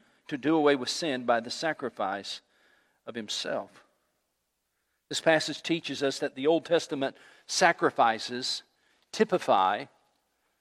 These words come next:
or they are a type of the sacrifice Jesus would make for us.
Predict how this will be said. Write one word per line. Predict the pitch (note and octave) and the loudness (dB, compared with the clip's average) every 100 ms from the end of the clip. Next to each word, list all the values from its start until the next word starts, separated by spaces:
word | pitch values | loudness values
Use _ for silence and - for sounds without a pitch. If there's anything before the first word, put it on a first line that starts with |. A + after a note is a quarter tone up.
| _ _ _ _ - | _ _ _ _ -4
or | C#3+ | 2
they | D3 C#3+ | 4 6
are | C3+ B2 | 6 4
a | |
type | - - G#3 A#2 C3+ - - _ _ _ _ _ _ _ - | 2 4 6 6 -2 -10 -20 _ _ _ _ _ _ _ -10
of | B2+ | -4
the | |
sacrifice | C#3 F#3+ F#3+ C3+ - G#2 F#2 G#2+ - - _ A2+ | -2 0 -2 -2 -2 -2 -2 -4 -10 -12 _ -12
Jesus | C#3 D#3 A#2 F#2 - - _ _ | -8 -8 -10 -10 -12 -12 _ _
would | A2+ A2 | -14 -8
make | A2 - | -8 -6
for | A#2 C3 | -8 -6
us. | F2+ - - | -8 -14 -20